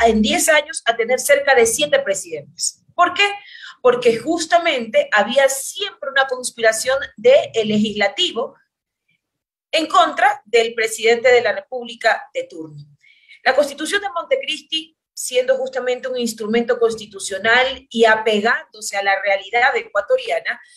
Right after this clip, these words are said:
buscó mecanismos para poner candados. Yo diría que esa es la palabra correcta. Candados, pero también salidas constitucionales a crisis como la,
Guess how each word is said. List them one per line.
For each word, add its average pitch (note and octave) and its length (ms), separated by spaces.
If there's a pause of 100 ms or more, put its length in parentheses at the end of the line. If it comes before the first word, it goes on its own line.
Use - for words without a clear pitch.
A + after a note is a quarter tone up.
(280)
buscó F4 280
mecanismos E4 600
para B3+ 200
poner B3+ 300
candados. G3 720
Yo C4+ 100
diría C#4 360
que C4+ 80
esa C4+ 140
es B3+ 60
la A#3+ 120
palabra A3+ 680
correcta. G#3 560
Candados, C#4 640
pero A3 180
también B3+ 320
salidas A3+ 800 (320)
constitucionales C4 960
a A#3+ 160
crisis D#4+ 360
como A#3 200
la, A3 260